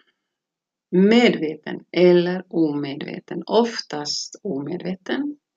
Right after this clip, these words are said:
av att man inte har rätt till att existera. Men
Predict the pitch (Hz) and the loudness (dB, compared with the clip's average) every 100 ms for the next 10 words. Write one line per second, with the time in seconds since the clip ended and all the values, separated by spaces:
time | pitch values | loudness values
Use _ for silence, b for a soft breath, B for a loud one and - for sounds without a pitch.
0 | 160 165 170 180 170 165 175 - 175 160 | -4 -2 -2 -2 -2 -2 -4 -8 -12 -8
1 | 160 - 180 - - - - - - - | -10 -10 -12 -12 -14 -16 -16 -12 -12 -12
2 | - _ _ _ _ _ _ _ _ _ | -16 _ _ _ _ _ _ _ _ _
3 | - - - 185 - | -20 -6 4 4 4